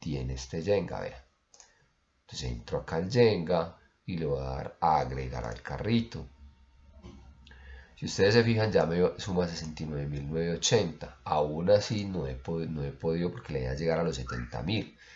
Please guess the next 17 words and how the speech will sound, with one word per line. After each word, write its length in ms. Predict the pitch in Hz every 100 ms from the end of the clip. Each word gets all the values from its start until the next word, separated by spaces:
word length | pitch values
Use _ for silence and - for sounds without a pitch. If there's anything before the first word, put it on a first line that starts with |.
| - -
Fijémonos 420 | - 87 101 113
que 120 | - 90
si 100 | 85
yo 120 | 87
entro 260 | 82 104
en 80 | 104
el 120 | 101
carrito, 640 | - 87 92 85 - 90 101 _ _ _ _ _ _ _ _ _ _ _ - -
entro 320 | 90 85 101
en 60 | 101
el 100 | 101
carrito, 540 | 104 101 98 104 - 90
me 100 | 73
está 300 | - 71 -
cobrando 420 | 87 87 85 85
el 80 | 78
envío 400 | 69 104 101